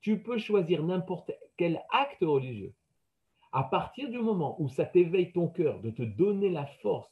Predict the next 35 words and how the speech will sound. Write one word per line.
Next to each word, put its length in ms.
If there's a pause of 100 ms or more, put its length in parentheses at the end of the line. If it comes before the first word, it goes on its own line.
de 120 (160)
comprendre 600
le 100
divin, 400 (420)
alors 180
tu 120
peux 160
être 280
chrétien, 460 (580)
tu 140
peux 120
être 260
juif, 320 (440)
tu 140
peux 120
être 160
musulman, 640 (300)
tu 140
peux 100
être 140
taoïste 340
ou 100
tu 140
peux 100
être 100
philosophe 440
pas 100
religieux. 500 (540)
Parce 120
que 100
tout 260
le 120
but, 280
c'est 160
de 180